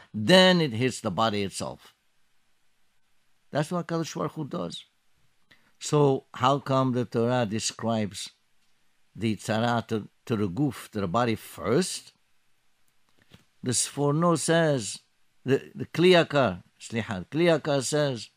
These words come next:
that HaKadosh Baruch Hu wanted to give a strong warning first as a deterrent. As a deterrent.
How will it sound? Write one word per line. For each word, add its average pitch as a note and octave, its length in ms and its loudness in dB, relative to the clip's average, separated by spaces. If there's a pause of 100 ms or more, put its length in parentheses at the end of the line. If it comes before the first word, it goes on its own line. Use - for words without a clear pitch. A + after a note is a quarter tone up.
(1200)
that B2 260 -2
HaKadosh A#2+ 400 -4
Baruch D3+ 340 -2
Hu D3+ 120 -2
wanted C3 680 -4 (840)
to A2+ 120 -2
give A#2+ 300 -2
a A#2 100 0
strong C3+ 1040 -2
warning D3+ 640 2 (360)
first A2 520 -4 (600)
as A2+ 220 -2
a A2 80 0
deterrent. F#2 840 -4 (1000)
As F3+ 80 -8
a B3 80 -4
deterrent. A#3+ 680 -2